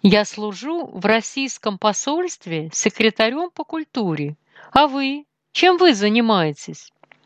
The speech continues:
«Я работаю в компании брата. Он производит лекарства. У него фабрика недалеко от Санкт-Петербурга».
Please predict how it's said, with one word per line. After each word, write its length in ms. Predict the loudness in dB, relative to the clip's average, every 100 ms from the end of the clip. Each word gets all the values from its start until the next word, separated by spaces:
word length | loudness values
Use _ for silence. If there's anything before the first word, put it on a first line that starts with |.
| _ _ _ _ _ _ _ _ _ -20 -12 -8 -6 -6 -10 0
«Я 180 | 6 8
работаю 500 | 6 4 0 -4 -8
в 100 | -8
компании 580 | -8 -6 0 0 2 -2
брата. 760 | -2 0 0 -2 -6 -8 -8 -12 _ 2
Он 200 | 2 4
производит 720 | 2 2 2 -2 0 0 0
лекарства. 920 | 0 0 0 0 -2 -8 -14 -12 -12 -16 _ -20 -20 2
У 80 | 6
него 300 | 8 8 4
фабрика 760 | 6 4 6 4 0 -6 -6
недалеко 640 | -6 -4 -2 -2 -2 0 2
от 140 | 0
Санкт-Петербурга». 1300 | 0 0 0 -2 -6 -2 -4 -2 -4 -4 -2 0 0